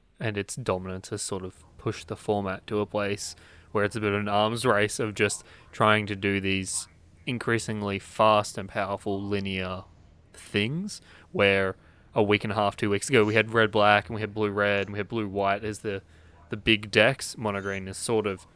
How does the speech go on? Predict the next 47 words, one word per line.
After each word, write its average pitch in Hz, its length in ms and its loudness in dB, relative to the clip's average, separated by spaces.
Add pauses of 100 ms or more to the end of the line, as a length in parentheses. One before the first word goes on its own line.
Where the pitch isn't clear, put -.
(960)
shifted - 680 0
a - 80 -2
lot 104 240 -2
of 101 240 -8
the 123 80 -10
format 104 400 -2 (120)
around 104 400 -2
it, 110 120 0 (240)
has 131 200 -6
been 113 200 2
my, 104 420 0
my 110 200 4
experience 107 460 -2
as 110 160 -4
well. 104 420 -2 (300)
I - 60 0
know, 123 120 4
Nathan, 120 240 2
you've 120 80 -2
actually 117 240 0
played 113 320 4
a 107 40 2
lot 95 160 -2
of 98 80 -4
Mono 95 240 -8
Green. 104 380 -8 (140)
What 113 300 4
has 113 180 -2
the 110 100 -2
deck 98 220 -2
felt 113 240 4
like? 107 380 4
Are 113 60 -2
there 104 140 -2
any 104 140 -4
weaknesses? 98 880 -6 (100)
What 110 120 -6
do 101 60 -4
you 101 40 -8
think 98 160 -14
its 101 120 -14
position 104 380 -10
in 98 60 -12
the 98 60 -12
format 98 360 -6
is 107 120 -6
like? 104 340 -6